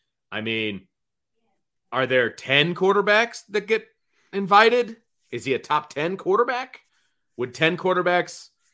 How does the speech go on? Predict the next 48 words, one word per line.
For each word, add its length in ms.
you 80
know, 100
if 60
he's 180
the 60
tenth 340
of, 200
uh, 200
if 180
he's 160
the 100
tenth 300
quarterback, 500
does 60
that 120
mean 120
he's 140
a 60
sixth 300
rounder? 580
'Cause 120
we 80
all, 320
we 100
all 180
know 340
that 280
quarterbacks 420
get 160
drafted 280
higher 300
than, 280
you 120
know, 260
maybe 300
they 180
should, 460
right? 380
So 340
I'm 80
curious 360
to 100
see 340
what 200
Ryan 360
would 160
say 240
to 160